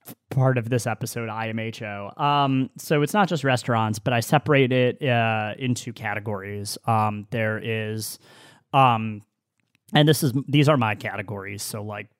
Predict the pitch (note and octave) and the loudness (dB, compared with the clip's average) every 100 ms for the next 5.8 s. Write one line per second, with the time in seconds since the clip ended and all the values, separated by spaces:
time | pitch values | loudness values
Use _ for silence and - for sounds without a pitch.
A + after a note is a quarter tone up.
0 | - A2 G#2 G2 G2+ G#2 A2+ A2+ A#2+ C#3 | -14 -10 -10 -10 -12 -6 -2 -2 4 6
1 | C3+ B2 A#2+ A2+ - B2+ B2 B2 - A#2+ | 8 8 6 2 2 4 6 4 4 4
2 | A2+ A2+ A2+ A2 A2 A2 G#2+ _ _ _ | 6 6 6 4 4 2 -2 _ _ _
3 | _ _ - A#2+ A2 G#2+ G#2 G#2 G#2 - | _ _ -2 2 2 0 0 -2 -4 -8
4 | _ _ - A2+ C3 C#3 D#3+ F3+ - - | _ _ -8 4 6 8 6 2 -4 -8
5 | B2+ C#3+ C#3 B2 G#2+ G#2 A2 A#2+ | 0 4 6 4 2 0 -4 -6